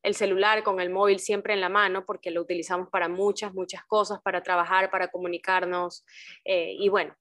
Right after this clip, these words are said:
para hacer un, otro, otro poco de, tienes el calendario, tienes tu correo, tienes todo en, en ese aparato. Entonces... Eh, yo sé que hay cosas, tú no puedes dejar de po-, de pronto de trabajar esta semana,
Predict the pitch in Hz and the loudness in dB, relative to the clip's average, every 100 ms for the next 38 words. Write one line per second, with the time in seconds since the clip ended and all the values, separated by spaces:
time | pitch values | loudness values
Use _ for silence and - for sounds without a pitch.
0 | - 180 175 - 190 190 175 170 175 185 | -4 -2 -2 2 4 4 2 -2 -6 -8
1 | - 185 185 180 - - 190 190 180 180 | 0 0 2 0 -2 -2 0 0 -2 -2
2 | 180 175 202 220 220 220 214 196 180 196 | 0 0 2 2 2 4 4 4 2 4
3 | 226 233 226 208 180 180 - 190 180 175 | 6 6 4 0 -2 -6 -8 -2 0 2
4 | 208 226 226 226 196 185 185 - 277 285 | 4 4 2 0 -2 -4 -6 0 4 4
5 | 170 - 180 175 175 185 185 190 226 214 | 2 -2 -6 -6 -4 -2 0 0 0 2
6 | 180 170 170 156 160 175 190 190 - _ | 2 2 0 -8 -6 -6 -2 -4 -4 _
7 | _ - - - - 208 190 175 165 185 | _ -20 -20 -18 -4 2 4 4 2 -4
8 | - _ _ _ _ _ 226 240 285 277 | -12 _ _ _ _ _ 2 6 6 6
9 | 208 202 240 220 240 226 226 233 214 208 | 2 4 -2 0 -2 -2 2 0 0 0
10 | 202 202 202 202 - 196 190 196 208 208 | 0 -2 -2 -4 -2 -4 -2 0 2 2
11 | 196 175 175 208 175 - 180 185 180 156 | 4 4 4 2 2 -4 -10 -4 -2 -2